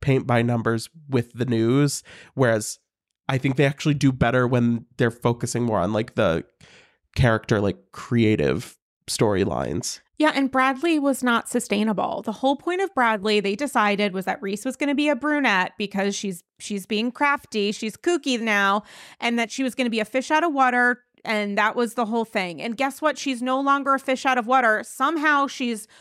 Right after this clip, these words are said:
Speaker 2: hosting the nightly news. So it's like, what do we do with that? You know, how,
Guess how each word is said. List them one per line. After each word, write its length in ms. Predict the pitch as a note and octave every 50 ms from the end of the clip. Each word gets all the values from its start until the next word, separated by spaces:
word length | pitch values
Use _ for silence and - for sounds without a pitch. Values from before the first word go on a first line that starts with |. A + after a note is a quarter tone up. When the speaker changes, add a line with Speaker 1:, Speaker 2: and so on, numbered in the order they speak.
| - - _ -
Speaker 2:
hosting 600 | - C#4 D#4 D4+ - - - D#4+ D4 D4 C#4+ C#4
the 80 | C4+
nightly 480 | A#3+ A3 G#3+ B3 C#4+ - - G3 D4 D4
news. 580 | C4+ D4 D4+ C#4+ B3 G#3+ G#3 G#3 A3 G#3+ - - A#3+
So 180 | - - B3+ B3
it's 120 | B3 -
like, 180 | C4 B3 G#3 -
what 280 | A3 G#3+ C4+ D#4 D4+
do 120 | - E4 D4+
we 140 | D#4 D4+
do 240 | B3 G#3+ C#4 D#4 D#4+
with 220 | C4+ B3 G#3+ - -
that? 260 | F#3 E3+ - - - _ _ _
You 120 | A#3+ C4+
know, 200 | C4 C4 C4 C4+ C4
how, 440 | A3+ A#3+ C4 C4+ C4+ C#4 D4+ D#4+